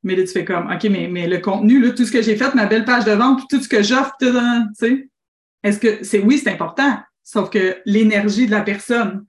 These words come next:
est mille fois plus importante que ce que vous vendez. Mille fois plus. Je me rappelle, moi, j'ai, là, je l'ai pas, là, mais j'ai un chouchou de Pic et Clip, là.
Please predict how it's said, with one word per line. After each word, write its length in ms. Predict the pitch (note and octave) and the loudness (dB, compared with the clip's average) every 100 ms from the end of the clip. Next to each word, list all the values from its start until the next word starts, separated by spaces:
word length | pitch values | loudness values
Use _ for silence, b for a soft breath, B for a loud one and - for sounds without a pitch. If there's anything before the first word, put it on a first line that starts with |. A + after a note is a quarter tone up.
| b b b | b b b
est 340 | G#3 G#3+ - _ - | 0 0 -2 _ 2
mille 420 | A3 B3 C#4 B3 | 6 8 6 2
fois 220 | - A3+ G#3+ | 0 -4 -2
plus 220 | A3 A3 | -2 -2
importante 540 | G#3 G#3 - A3 G#3+ | -2 -2 -4 -2 -2
que 100 | G3 | -2
ce 60 | F#3+ | -2
que 80 | G#3 | -2
vous 180 | G3 G3 | -2 -4
vendez. 340 | F#3+ F#3+ G3+ G#3 _ _ _ _ _ _ _ _ _ _ _ _ _ _ _ _ _ G#3 | -4 -4 -8 -10 _ _ _ _ _ _ _ _ _ _ _ _ _ _ _ _ _ 2
Mille 260 | G#3 B3 | 4 4
fois 200 | - G#3+ | 0 -2
plus. 240 | G#3+ A#3+ - | 0 -2 0
Je 60 | |
me 60 | G#3 | 0
rappelle, 460 | A3 G3+ B3 B3 A3 | 2 0 0 2 4
moi, 160 | A#3 B3+ | 4 4
j'ai, 360 | A#3 G3+ F#3+ | 2 2 2
là, 140 | G#3 A#3+ | 2 2
je 60 | G#3+ | 2
l'ai 120 | G#3+ | 0
pas, 180 | B3+ B3+ | 2 4
là, 100 | A#3+ | 4
mais 160 | G#3+ | 2
j'ai 120 | G3+ | 2
un 80 | G3+ | 2
chouchou 380 | G#3 A3+ G3+ B3+ | 2 -2 0 2
de 160 | G#3 F#3+ | 2 0
Pic 240 | A#3+ G#3 | -2 -2
et 80 | G#3+ | -4
Clip, 260 | A#3 G#3 | -2 -4
là. 100 | - | -4